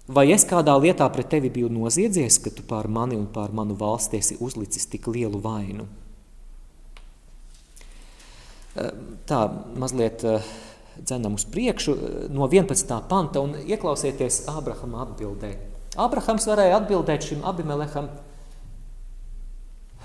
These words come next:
"Piedod, brālīte. Piedod, es, es rīkojos kā pilnīgs gļēvulis. Es grēkoju pret tevi,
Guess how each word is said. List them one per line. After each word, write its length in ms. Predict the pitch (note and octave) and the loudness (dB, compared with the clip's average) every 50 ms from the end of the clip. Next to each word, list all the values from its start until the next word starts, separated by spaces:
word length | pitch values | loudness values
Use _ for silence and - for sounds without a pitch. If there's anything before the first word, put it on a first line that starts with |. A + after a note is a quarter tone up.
| - - | -14 -10
"Piedod, 340 | - C3+ C3 A2 - F#2 - - - | -8 -8 -6 -6 -8 -10 -12 -12 -12
brālīte. 560 | - - - - - - - - - - - - - - - - - - - - - - - - - - - - - - - - - - - - - - - - - - - - - - - - - - - - - - - - - - - - | -12 -12 -12 -12 -12 -14 -14 -14 -14 -14 -14 -14 -14 -14 -14 -14 -14 -14 -14 -12 -12 -12 -10 -10 -10 -12 -12 -12 -12 -12 -12 -12 -14 -14 -14 -12 -12 -10 -10 -10 -10 -10 -10 -10 -10 -10 -10 -10 -10 -10 -10 -10 -10 -10 -10 -10 -10 -10 -8 -6
Piedod, 380 | - C3 A#2+ G#2+ G#2+ G#2 G2 - | -2 -2 -2 -2 -2 -4 -4 -4
es, 240 | C3 C3 - - - | -4 -2 -2 -2 -2
es 240 | B2+ C3 - - - C3 B2+ C3 C3 C3 | 0 0 2 2 2 0 -2 -4 -4 -2
rīkojos 560 | - E3 F#3 - - C#3 A#2+ A2+ G#2+ G2 - | -2 -2 -2 -2 -2 -2 -2 -2 -2 -4 -4
kā 140 | - G#2 G2 - | -6 -6 -8 -6
pilnīgs 400 | - B2 C3 D3 C#3+ - - A#2 A2 | -4 -4 -4 -4 -4 -6 -6 -6 -6
gļēvulis. 640 | A2+ A2+ A#2 G#2+ G2 G2 - A#2+ A2+ - - - - - - - - - - - - - - - | -6 -6 -6 -6 -6 -8 -8 -10 -10 -8 -6 -6 -6 -8 -10 -14 -14 -16 -16 -16 -16 -16 -12 -10
Es 100 | C3 - | -8 -6
grēkoju 460 | - C3+ C3 A#2+ A2+ - A2 G2+ - | -4 -4 -4 -4 -4 -4 -6 -6 -6
pret 260 | - A2 A2 - - | -8 -10 -10 -10 -6
tevi, 300 | - A#2+ B2 C#3 G3 G3 | -2 -2 -2 0 -2 -4